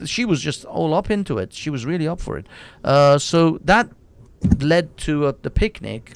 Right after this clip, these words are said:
which was, like, within a week period. Like, we started, let's say, on a Monday. We were date, we, we met for the picnic on the Saturday.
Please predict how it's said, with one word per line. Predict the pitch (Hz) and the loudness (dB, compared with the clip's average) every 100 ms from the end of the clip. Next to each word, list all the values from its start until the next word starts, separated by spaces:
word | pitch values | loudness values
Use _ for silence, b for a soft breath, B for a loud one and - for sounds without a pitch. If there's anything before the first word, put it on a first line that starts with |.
| - | -12
which | 120 - | -12 -10
was, | 123 120 | -12 -12
like, | - 113 - - | -12 -12 -12 -10
within | 123 135 | -8 -6
a | 113 | -6
week | 120 113 - | -8 -10 -8
period. | - 113 101 92 - | -4 -4 -4 -6 -8
Like, | 101 | -10
we | 101 | -8
started, | - 131 113 98 | -4 -4 -4 -6
let's | 110 | -6
say, | - | -4
on | 101 | -4
a | 98 | -4
Monday. | 113 110 101 | -4 -4 -6
We | 98 | -6
were | 101 98 | -8 -8
date, | 110 110 - | -6 -6 -8
we, | 104 | -12
we | 92 104 107 - | -10 -10 -10 -10
met | 117 - | -10 -10
for | - 92 | -12 -14
the | 92 | -8
picnic | - - 95 | -8 -10 -14
on | 90 | -12
the | 92 | -12
Saturday. | - 113 - 60 - | -10 -10 -10 -12 -14